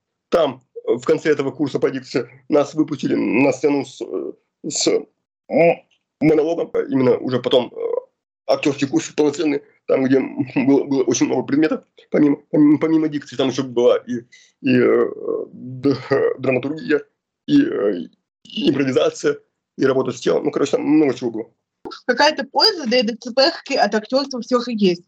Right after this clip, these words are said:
Speaker 2: Вот история с
Speaker 1: Да.
Speaker 2: дикцией. Ты ощутил, что она у тебя поднялась?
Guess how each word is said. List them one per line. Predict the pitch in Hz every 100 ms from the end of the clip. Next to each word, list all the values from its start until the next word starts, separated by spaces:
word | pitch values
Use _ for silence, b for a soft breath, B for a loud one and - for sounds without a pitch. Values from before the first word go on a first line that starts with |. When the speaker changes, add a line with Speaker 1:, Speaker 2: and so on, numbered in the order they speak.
| b
Speaker 2:
Вот | 220 220
история | 262 294 330 320 254
с | 233
Speaker 1:
Да. | 240
Speaker 2:
дикцией. | - - 208 208 B -
Ты | 247
ощутил, | 233 269 - 392
что | - 277
она | 247 220
у |
тебя | 220 214 208
поднялась? | 202 214 190 175